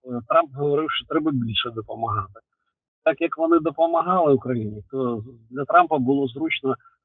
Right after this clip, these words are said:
е, бути таким миротворцем, якби, і, і крит-, і г-, говорити про те, що, е,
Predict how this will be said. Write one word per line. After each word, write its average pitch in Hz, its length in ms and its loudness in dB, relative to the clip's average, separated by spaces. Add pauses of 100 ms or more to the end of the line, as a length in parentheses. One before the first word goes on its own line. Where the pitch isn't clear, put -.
(240)
е, 117 360 2
бути 139 320 -4
таким 139 220 -4
миротворцем, 147 840 4
якби, 123 580 0
і, 123 220 -8
і 123 260 -10
крит-, 127 480 -12
і 123 100 6
г-, 127 120 2
говорити 135 560 -2
про 131 160 -6
те, 143 180 -8
що, 127 220 0
е, 117 40 -2